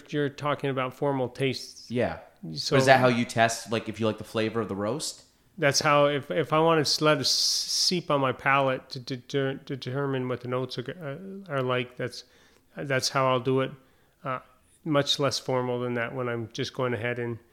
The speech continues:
Speaker 1: and I might make a, a pot of coffee and just, you know, let it sit, let it cool down, let it sit and, and try it.
Speaker 2: Okay.
Speaker 1: Uh, um, but we do have, like, uh, the wedding couple that we, the wedding that we attended, we actually created,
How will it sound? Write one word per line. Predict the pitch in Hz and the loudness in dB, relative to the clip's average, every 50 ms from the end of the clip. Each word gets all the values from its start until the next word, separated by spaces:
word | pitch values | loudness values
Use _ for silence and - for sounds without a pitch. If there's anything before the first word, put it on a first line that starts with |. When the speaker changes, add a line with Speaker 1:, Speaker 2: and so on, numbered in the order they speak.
| _ _ _ _ _ _ - | _ _ _ _ _ _ -12
Speaker 1:
and | 151 151 156 151 143 | -10 -8 -8 -8 -8
I | - 139 135 143 151 | -8 -8 -6 -2 0
might | 151 143 139 135 | 2 2 2 2
make | 131 131 127 120 | 2 0 0 0
a, | 127 120 120 117 123 - - 127 | -2 -2 -2 -4 -8 -10 -16 -18
a | |
pot | - - 139 131 127 | -10 -6 -4 -2 -2
of | 123 | -2
coffee | - 131 127 123 117 - 131 131 | -4 -4 -4 -4 -4 -2 -4 -4
and | 127 120 | -2 -4
just, | 123 120 117 - - - - _ _ _ _ _ _ _ _ _ _ _ | -6 -8 -8 -10 -12 -14 -14 _ _ _ _ _ _ _ _ _ _ _
you | 147 139 | -2 0
know, | 135 | 0
let | 131 135 131 127 | 2 0 0 0
it | 139 135 | -2 0
sit, | - - 147 143 139 - | 0 2 2 2 0 0
let | 156 143 135 | -2 -2 -2
it | 135 131 | -2 -2
cool | - - 151 147 143 | -4 -2 0 0 2
down, | 135 139 131 131 131 127 | 2 2 2 2 2 0
let | 127 127 | 0 -2
it | 131 120 | -2 -4
sit | - - - 135 131 - | -4 -2 -2 -2 -2 -2
and, | 139 131 123 127 139 | -4 -6 -6 -6 -6
and | 147 131 123 - | -6 -6 -6 -6
try | - 139 131 123 123 | -4 -2 -2 0 0
it. | 123 123 123 - - - - _ _ _ _ _ _ _ - | 0 -2 -4 -6 -12 -20 -20 _ _ _ _ _ _ _ -14
Speaker 2:
Okay. | - 123 131 123 123 123 123 - - _ _ _ | -10 -8 -6 -4 -4 -6 -8 -10 -16 _ _ _
Speaker 1:
Uh, | - | -6
um, | 139 131 127 127 131 131 - | -4 -4 -4 -4 -6 -4 -2
but | 139 135 | -2 2
we | 135 147 151 | 2 2 4
do | 147 175 180 165 | 6 8 8 8
have, | 147 165 160 156 139 131 - - _ _ _ _ _ _ _ | 6 4 2 0 0 -4 -10 -18 _ _ _ _ _ _ _
like, | 151 151 143 143 - | 0 2 2 2 2
uh, | 151 147 143 139 139 139 135 117 - - _ _ _ _ - | 4 4 4 4 4 2 -2 -4 -8 -14 _ _ _ _ -2
the | 147 139 | 2 4
wedding | 147 151 156 165 151 | 6 6 6 6 4
couple | - 151 151 147 - 151 143 | 2 0 -2 0 0 0 0
that | 143 139 151 | 0 0 0
we, | 147 143 143 139 135 131 - - _ _ _ _ _ _ _ _ _ _ | -2 -2 -2 -2 -2 -4 -6 -10 _ _ _ _ _ _ _ _ _ _
the | - 139 | -2 2
wedding | 135 139 143 151 151 147 | 4 4 4 4 4 2
that | 143 139 139 | 2 2 0
we | 143 143 143 | 0 0 0
attended, | 135 - - 143 139 143 143 135 135 170 254 262 190 | 0 0 0 0 2 2 0 -2 -4 -8 -10 -8 -2
we | 156 147 | 0 2
actually | 147 143 143 - - 139 | 2 2 2 0 -4 -6
created, | - - - 147 143 143 135 135 131 | -6 -4 -2 0 0 2 0 0 -2